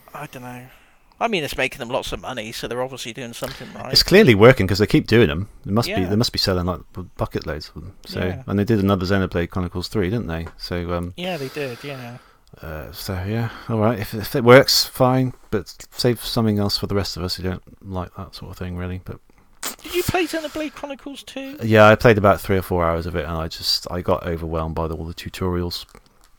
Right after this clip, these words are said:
Speaker 2: I quite liked it up until that point, until it just, it was like, "Oh, here's this battle mechanic.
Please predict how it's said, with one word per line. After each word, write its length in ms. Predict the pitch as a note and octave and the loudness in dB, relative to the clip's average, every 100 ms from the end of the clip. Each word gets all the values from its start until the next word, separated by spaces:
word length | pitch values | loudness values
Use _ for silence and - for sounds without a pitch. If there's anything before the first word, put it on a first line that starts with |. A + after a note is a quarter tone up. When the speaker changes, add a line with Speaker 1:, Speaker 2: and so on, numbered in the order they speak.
| _ _ - - | _ _ -14 -2
Speaker 2:
I 60 | |
quite 240 | - F3 A2+ | 10 10 12
liked 380 | B2 A#2+ A#2+ G2 | 12 10 8 2
it 100 | F2 | 2
up 160 | F2+ | -2
until 260 | E2+ F2 E2 | -2 -2 0
that 160 | D2 - | -2 -4
point, 280 | C#2 E2+ - | -6 -8 -10
until 240 | F#2 - F#2 | -12 -4 -2
it 80 | F2 | -2
just, 500 | G2 - - - - - - _ - | -2 -4 -6 -10 -12 -20 -20 _ -16
it 240 | F#2+ G#2 | -12 -10
was 160 | G#2 G#2 | -6 0
like, 380 | F#2+ E2 - - | 0 0 -8 4
"Oh, 240 | B2+ F#2 - - - | 6 6 0 -18 2
here's 280 | D3 C#3+ - | 6 6 8
this 180 | C#3 - | 6 6
battle 340 | C3+ A#2+ G#2 | 6 6 2
mechanic. 560 | F#2 - E2+ F2 - | -2 -2 -2 -4 -6